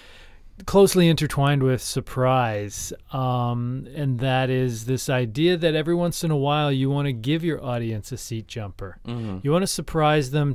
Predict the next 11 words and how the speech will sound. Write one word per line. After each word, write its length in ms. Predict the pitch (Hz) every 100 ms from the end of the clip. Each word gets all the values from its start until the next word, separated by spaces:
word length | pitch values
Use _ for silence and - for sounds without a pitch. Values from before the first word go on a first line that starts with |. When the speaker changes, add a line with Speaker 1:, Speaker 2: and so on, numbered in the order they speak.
| -
Speaker 1:
to 340 | - 143 143 139
a, 240 | 135 135
a 100 | 139
level 540 | 127 131 131 143 143 - -
eight 300 | 156 160 170
or 200 | 156 143
above 680 | 131 101 135 120 135 165 - - -
where 680 | 139 131 139 131 131 127 135
they're 240 | 127 131
not 360 | 131 139 151 147
just, 380 | 147 147 -